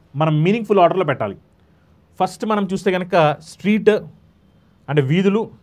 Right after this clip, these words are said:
తర్వాత ఏంటంటే కొన్ని స్ట్రీట్స్ కలిపితే తర్వాత బ్లాక్, అవునా కదా? అంటే ఫైవ్, వన్, ఆ, తర్వాత వచ్చేసరికి కొన్ని బ్లాక్లు కలిపితే విలేజెస్, కొన్ని విలేజెస్ కలిపితే, ఆ,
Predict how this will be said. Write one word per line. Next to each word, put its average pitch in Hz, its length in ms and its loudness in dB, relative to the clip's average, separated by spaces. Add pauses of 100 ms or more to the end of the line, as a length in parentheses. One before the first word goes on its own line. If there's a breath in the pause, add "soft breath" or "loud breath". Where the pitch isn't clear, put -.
(440 soft breath)
తర్వాత 175 260 2
ఏంటంటే 170 540 0 (260)
కొన్ని 170 180 -2
స్ట్రీట్స్ 214 420 -6
కలిపితే 165 520 2 (100)
తర్వాత 160 220 4
బ్లాక్, 143 600 2 (420)
అవునా 165 160 -2
కదా? 123 220 0 (380 soft breath)
అంటే 139 160 0
ఫైవ్, 175 560 0 (880)
వన్, 143 380 -2 (1040 soft breath)
ఆ, 135 500 -4
తర్వాత 175 220 2
వచ్చేసరికి 165 580 -2 (300)
కొన్ని 175 160 4
బ్లాక్లు 170 440 2
కలిపితే 165 540 0
విలేజెస్, 175 600 0 (760 soft breath)
కొన్ని 175 160 2
విలేజెస్ 196 480 2
కలిపితే, 165 520 0 (1080 soft breath)
ఆ, 123 420 -4